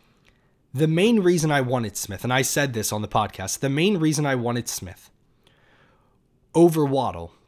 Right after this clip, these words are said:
'cause at the end of the day, everyone knows I want an Alabama wide receiver over Chase because of the chemistry. The only reason I wanted Smith over Waddle was because Smith, until now, seemed like he was all in on the Dolphins.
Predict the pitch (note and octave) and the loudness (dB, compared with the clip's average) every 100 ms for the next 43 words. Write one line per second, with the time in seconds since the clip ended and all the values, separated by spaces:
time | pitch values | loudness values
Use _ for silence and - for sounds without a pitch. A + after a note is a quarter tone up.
0 | - D#3 D#3 C#3 D#3+ D3 C#3+ C#3 B2+ C3+ | -2 0 2 2 2 2 0 2 2 0
1 | C#3 C3 B2+ A#2+ B2 B2+ A#2 - C3 D3 | 0 0 0 0 0 -2 -2 0 0 2
2 | C#3 C3+ B2+ A#2+ A#2+ A#2 A#2+ A2 A2+ A#2 | 0 0 2 2 0 -2 -4 -4 -4 -4
3 | A2+ A2+ - G#2 E2+ - - A2+ B2 A2+ | -4 -4 -4 -6 -6 -10 -8 -4 -4 -4
4 | - G#2+ F#2+ - F2 F#2 _ _ _ _ | -6 -8 -8 -12 -14 -18 _ _ _ _
5 | _ _ _ _ _ _ _ _ _ _ | _ _ _ _ _ _ _ _ _ _
6 | - D#3+ D#3+ F3 G#3+ G#3+ F3 F3 D#3 C#3 | -4 -4 2 2 4 4 4 2 2 0
7 | C3 C3 A#2+ - - - C3 D3+ - - | 2 0 -2 -4 -6 -4 -4 -4 -6 -10
8 | C3 C#3 C#3+ C3+ A#2 F#2 F2+ F2+ _ _ | -4 -2 0 0 0 -4 -8 -14 _ _
9 | _ - C3 A#2 B2 - C3+ A#2 - - | _ -4 -2 -2 -6 -4 -2 -2 -2 -2
10 | D3 F3+ F#3 - - C#3 C3 - G3 G#3 | 0 0 -2 -8 -8 -4 -2 2 4 4
11 | F3 D#3 A2+ G#2+ - _ - - - F3+ | 4 2 0 -6 -12 _ -14 -4 -2 2
12 | E3 D#3 C#3 A2+ - E3 C#3+ A2+ - D3 | 2 2 0 -2 -4 -2 0 -2 -2 2
13 | D3 C#3+ B2 A2+ A2+ G2+ F2+ - E2+ - | 2 2 0 -2 -4 -4 -8 -10 -14 -14